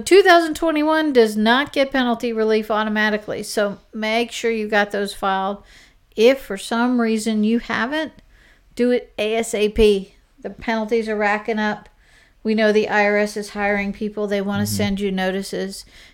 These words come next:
Speaker 1: You don't want so-, somebody coming to the door in a blue wind-, windbreaker, right?
Speaker 2: Yep, yep.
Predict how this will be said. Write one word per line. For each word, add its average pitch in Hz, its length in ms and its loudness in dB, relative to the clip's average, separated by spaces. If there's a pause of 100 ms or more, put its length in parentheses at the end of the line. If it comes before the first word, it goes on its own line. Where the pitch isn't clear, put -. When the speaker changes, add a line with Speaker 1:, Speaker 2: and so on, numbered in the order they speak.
(120)
Speaker 1:
You 202 120 -2
don't 190 140 -2
want 190 200 -2
so-, 196 240 -6 (240)
somebody 196 460 -4
coming 196 320 -8
to 196 80 -4
the 190 100 -6
door 196 240 -2
in 190 80 -4
a 190 40 -6
blue 202 240 -4
wind-, 190 400 -6
windbreaker, 190 600 -2
right? 196 360 -6
Speaker 2:
Yep, 107 540 2
yep. 101 240 0